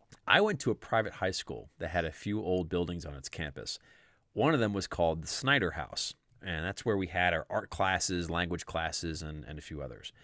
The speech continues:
Uh, the art studio was in the attic of this house, where there was a long-standing legend that Mary Snyder, the daughter of one of the house's former owners,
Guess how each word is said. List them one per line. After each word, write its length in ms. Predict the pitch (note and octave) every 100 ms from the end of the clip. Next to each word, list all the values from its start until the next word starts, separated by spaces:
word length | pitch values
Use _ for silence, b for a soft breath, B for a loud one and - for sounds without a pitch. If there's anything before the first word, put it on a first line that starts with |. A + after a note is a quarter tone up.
| B B B B -
Uh, 120 | G2 -
the 140 | C#3 -
art 240 | A3+ B3+
studio 480 | - - G#2 F2+ F2+
was 180 | G2 F#2+
in 100 | G2+
the 140 | -
attic 360 | - D#3 C#3+ -
of 100 | C#2+
this 160 | C2+ -
house, 440 | - - - - _ -
where 160 | G2
there 120 | F#2+ G2
was 160 | F#2
a 80 | F#2
long-standing 840 | F2+ G2 C3 D#3 - B2+ A2+ G#2 F2+
legend 380 | E2+ D#2+ F2
that 160 | E2 D2
Mary 360 | F2 F#2+ C3 C#3+
Snyder, 560 | - D#3+ C3+ C2+ - b b b b b -
the 80 |
daughter 480 | D#2+ G2+ G#2+ A2+ A2
of 220 | F2 F#2
one 140 | F2+ G2+
of 40 |
the 80 | F2+
house's 400 | - F2+ F2 E2+
former 340 | - G2 F2 -
owners, 420 | C#3+ A2+ F#2